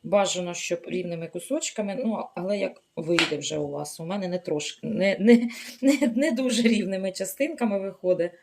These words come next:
Нарізаємо. Отак. Так.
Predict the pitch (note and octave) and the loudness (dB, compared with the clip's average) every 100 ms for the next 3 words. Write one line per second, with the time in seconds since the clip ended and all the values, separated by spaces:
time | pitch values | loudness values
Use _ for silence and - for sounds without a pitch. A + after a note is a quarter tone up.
0 | - - - _ _ _ _ - C3 F#3 | -20 -20 -20 _ _ _ _ -10 -8 -8
1 | D#3+ E3+ D#3 - - D4 - _ _ _ | -8 -6 -6 -2 -2 -2 -12 _ _ _
2 | _ _ _ _ _ _ _ - F3+ - | _ _ _ _ _ _ _ -14 -12 -10
3 | D#3+ D#3 G#3+ A#3 - _ _ _ _ _ | -10 -6 -6 -8 -12 _ _ _ _ _
4 | _ D#3+ D#3+ D#3 | _ -14 -14 -16